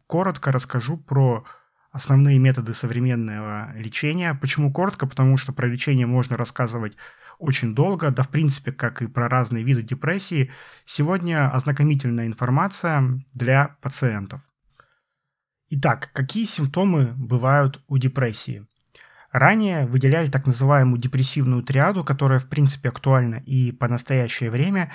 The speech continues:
То есть считалось, что у депрессии должно быть минимум три главных осевых симптома. Первое — это стойкое сниженное настроение на протяжении минимум двух недель. Второе — это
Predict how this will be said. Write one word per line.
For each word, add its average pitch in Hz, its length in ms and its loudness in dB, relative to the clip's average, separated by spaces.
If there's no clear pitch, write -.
То 127 100 2
есть 117 200 -2
считалось, 160 540 0
что 131 640 0
у 135 60 0
депрессии 156 500 -2
должно 123 360 -2
быть 135 160 -2
минимум 135 420 2
три 151 460 -2
главных 135 580 2
осевых 135 420 -2
симптома. 127 640 0
Первое — 123 420 2
это 117 360 -4
стойкое 135 460 0
сниженное 123 480 2
настроение 123 600 -4
на 160 100 -4
протяжении 147 540 -4
минимум 143 380 2
двух 131 240 2
недель. 131 420 2
Второе — 131 580 2
это 123 500 -4